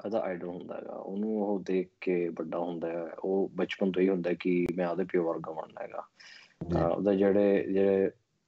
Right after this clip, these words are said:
Speaker 1: ਕਿਸੇ ਪੁੱਤ ਦਾ ਜਿਹੜਾ ਪਿਓ ਹੁੰਦਾ ਹੈਗਾ, ਉਹ ਇੱਕ ਉਹਦੇ ਵਾਸਤੇ ਸੁਪਰ ਹੀਰੋ ਹੁੰਦਾ ਹੈਗਾ,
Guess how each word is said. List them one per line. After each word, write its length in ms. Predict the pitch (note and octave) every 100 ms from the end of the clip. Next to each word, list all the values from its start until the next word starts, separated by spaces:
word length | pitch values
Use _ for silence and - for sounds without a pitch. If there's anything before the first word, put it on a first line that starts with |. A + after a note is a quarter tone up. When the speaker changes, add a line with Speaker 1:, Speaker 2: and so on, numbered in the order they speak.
| _ _ _ _ -
Speaker 1:
ਕਿਸੇ 220 | G#2+ B2+
ਪੁੱਤ 300 | G#2+ G2+ G2
ਦਾ 100 | G2+
ਜਿਹੜਾ 380 | G2 G2+ G2 - _ _ _ -
ਪਿਓ 160 | G#2+ G2+
ਹੁੰਦਾ 280 | F#2+ D#2+ D#2+
ਹੈਗਾ, 120 | -
ਉਹ 380 | - - G#2+ G#2+
ਇੱਕ 280 | _ - -
ਉਹਦੇ 180 | G2+ A2
ਵਾਸਤੇ 240 | G#2 G2+
ਸੁਪਰ 360 | - G#2 G#2 F#2+
ਹੀਰੋ 200 | F#2+ E2
ਹੁੰਦਾ 220 | D#2+ C#2+
ਹੈਗਾ, 200 | -